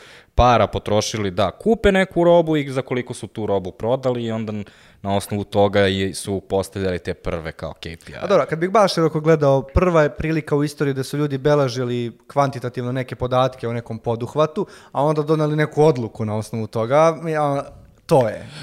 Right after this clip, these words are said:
Speaker 1: Ma
Speaker 2: mislim.
Speaker 1: da, kad malo bolje razmisliš, oni, e, prvi sačuvani, oni glineni tableti iz Vavilona, <laughs> gde piše ono, „Jov, tri ovce”, e, si-, sigurno je neko na osnovu toga posle donosio neke odluke.
Speaker 2: Trebaju nam četiri.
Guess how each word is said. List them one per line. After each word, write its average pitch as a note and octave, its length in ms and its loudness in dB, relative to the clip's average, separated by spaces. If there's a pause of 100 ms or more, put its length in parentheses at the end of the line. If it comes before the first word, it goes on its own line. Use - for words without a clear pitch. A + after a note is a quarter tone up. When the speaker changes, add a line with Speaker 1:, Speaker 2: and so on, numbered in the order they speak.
Speaker 1:
Ma - 200 0
Speaker 2:
mislim. G#3+ 160 4
Speaker 1:
da, D3+ 180 4
kad C3+ 160 -4
malo E3+ 180 0
bolje E3 200 2
razmisliš, D3+ 400 -2
oni, D3 300 -2
e, G#2+ 340 2
prvi D3 400 0
sačuvani, A#2 560 -2
oni A2 160 -2
glineni A2+ 440 0
tableti G#2+ 560 0
iz F2 140 -10
Vavilona, F#2 640 -2 (220)
<laughs> D#3 200 -4
gde A#2 440 4
piše C3 400 2
ono, A2 420 4
„Jov, A2 640 4
tri B2 240 4
ovce”, G#2 460 2
e, E3+ 180 4 (580)
si-, C3 240 -6
sigurno C#3+ 360 2
je G3 60 4
neko G3 200 4
na F3+ 100 4
osnovu F3+ 260 2
toga D#3+ 240 4
posle D#3 280 2
donosio C#3 360 2
neke B2+ 280 2
odluke. A2+ 200 6
Speaker 2:
Trebaju C#3 140 4
nam E3 180 4
četiri. F#3 400 4